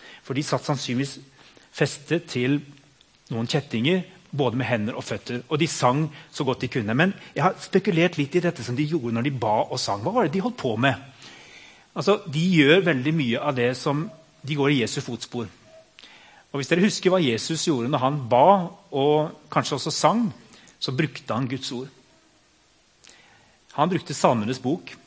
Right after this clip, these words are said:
det står flere steder, og det står spesielt når han henger på korset, så er det tydelig at han bruker Salmenes bok, sannsynligvis ikke bare enkeltvers, men kanskje har han sitert eller bedt hele Salme tjueto.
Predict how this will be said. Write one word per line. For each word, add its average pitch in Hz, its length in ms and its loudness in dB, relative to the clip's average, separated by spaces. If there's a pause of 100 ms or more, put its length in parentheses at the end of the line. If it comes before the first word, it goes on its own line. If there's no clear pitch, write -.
(540)
det 160 100 2
står 151 380 0
flere 123 260 0
steder, 127 380 0
og 143 80 -4
det 139 60 -4
står 135 260 2 (240)
spesielt 139 500 -2
når 147 120 -2
han 127 100 -4
henger 110 240 0
på 147 100 -4
korset, 185 460 0 (300)
så - 120 -6
er 139 40 0
det 131 100 -4
tydelig 120 160 0
at - 100 -2
han 127 80 0
bruker 123 380 0
Salmenes 120 420 2
bok, 151 320 -2 (160)
sannsynligvis 127 560 -2
ikke - 160 -8
bare 117 240 0
enkeltvers, 123 640 0
men 120 80 -4
kanskje 113 320 0
har 113 80 0
han 117 120 -2
sitert 135 600 -6
eller 131 160 -4
bedt - 320 -6
hele 110 240 -2
Salme 104 380 -2 (340)
tjueto. 117 460 -4